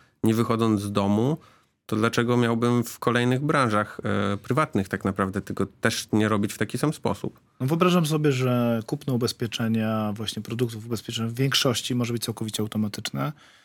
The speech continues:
Speaker 2: Pytanie, jak z tymi najbardziej skomplikowanymi, ale chyba też już nie ma w ogóle produktów, gdzie trzeba się pójść i fizycznie z kimś spotkać.
Speaker 1: Wiesz co, no to są kwestie jeszcze na pewno ustawodawcze, czy
Speaker 2: Mhm.
Speaker 1: możemy takie rzeczy robić, no bo wiadomo, i branża finansowa w ogóle też jest, no,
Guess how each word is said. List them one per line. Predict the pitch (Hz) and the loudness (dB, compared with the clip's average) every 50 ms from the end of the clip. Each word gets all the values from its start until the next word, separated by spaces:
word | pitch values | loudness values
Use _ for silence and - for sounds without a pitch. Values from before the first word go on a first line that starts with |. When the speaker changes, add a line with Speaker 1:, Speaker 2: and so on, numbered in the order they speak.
| _ _ _ _ _ | _ _ _ _ _
Speaker 2:
Pytanie, | _ 131 127 127 123 123 120 | _ -2 2 4 6 6 6
jak | 117 - | 4 2
z | - | 0
tymi | - 110 107 | 0 2 2
najbardziej | 110 107 101 107 104 107 | 2 2 0 0 -2 -4
skomplikowanymi, | 98 - - 107 - - - - 107 110 107 104 110 135 151 165 202 - - _ _ _ _ _ _ _ _ _ _ | -4 -4 -6 -6 -6 -8 -8 -6 -4 -2 -2 -2 0 0 0 -2 -2 -4 -8 _ _ _ _ _ _ _ _ _ _
ale | - 135 147 | 2 2 2
chyba | 165 220 277 | 4 2 4
też | - 339 220 | 4 4 2
już | 196 147 | 4 4
nie | 151 139 | 6 6
ma | 117 | 4
w | 104 110 | 4 4
ogóle | 107 113 107 | 2 2 2
produktów, | - 117 110 104 113 - - 127 117 | 2 0 0 0 0 0 0 -2 0
gdzie | 117 117 | 0 0
trzeba | 104 - - 113 107 113 | 0 0 -2 -2 -2 -4
się | 107 - 107 | -4 -4 -6
pójść | - - 123 113 - | -2 0 0 0 0
i | 107 101 | -2 -4
fizycznie | - 107 98 107 - - - | -6 -6 -6 -6 -6 -6 -6
z | - | -6
kimś | - - - - | -4 -6 -6 -6
spotkać. | - - - - - - - _ - _ _ _ _ _ _ _ _ _ _ _ _ _ - - - - - | -8 -12 -18 -20 -20 -20 -20 _ -20 _ _ _ _ _ _ _ _ _ _ _ _ _ -20 -20 -20 -20 -14
Speaker 1:
Wiesz | - - | -14 -8
co, | - - - | -2 0 2
no | 160 160 151 | 4 2 2
to | - 160 | 2 0
są | 156 160 156 | 2 2 0
kwestie | 156 - 170 165 - - 160 | 2 0 -2 -2 0 0 0
jeszcze | 147 139 - - 135 123 120 117 117 - _ _ | 0 0 0 0 0 0 0 -2 -4 -8 _ _
na | - 120 120 | -2 -2 0
pewno | 120 123 120 127 123 120 113 | 0 0 0 2 2 2 2
ustawodawcze, | 104 - - - - - 117 104 110 104 98 101 101 - - - 110 113 123 139 151 143 - _ _ _ - | 0 -2 -4 -8 -4 -2 -2 0 0 2 2 2 0 0 -2 -2 0 0 0 -2 -4 -6 -10 _ _ _ -4
czy | 123 - | 0 4
Speaker 2:
Mhm. | 113 110 107 | 4 4 4
Speaker 1:
możemy | 104 107 104 113 113 110 | 4 2 2 2 2 0
takie | - 123 - 117 113 | -2 -2 -2 -2 -2
rzeczy | 117 104 - 113 | -2 -2 -2 0
robić, | 110 120 123 151 160 160 - | 0 2 2 0 0 0 0
no | 135 120 | 0 0
bo | 117 117 | 0 0
wiadomo, | 117 117 110 110 107 107 104 104 104 104 - | 0 0 2 4 4 4 4 2 2 0 -2
i | - - 110 107 | 0 0 -2 0
branża | 110 113 107 104 107 107 107 107 104 101 101 98 101 101 104 110 | 0 0 0 2 2 0 0 2 2 2 2 2 2 0 -2 -4
finansowa | - - 120 117 117 113 - - 117 104 98 | 0 2 4 4 4 4 2 0 0 0 0
w | 90 92 | -2 -2
ogóle | 92 - 104 98 - - - | -4 -2 -2 -2 -2 -2 -2
też | - 95 - - | -4 -6 -4 -2
jest, | 98 98 - - - - | -4 -4 -4 -8 -6 -2
no, | 104 | -2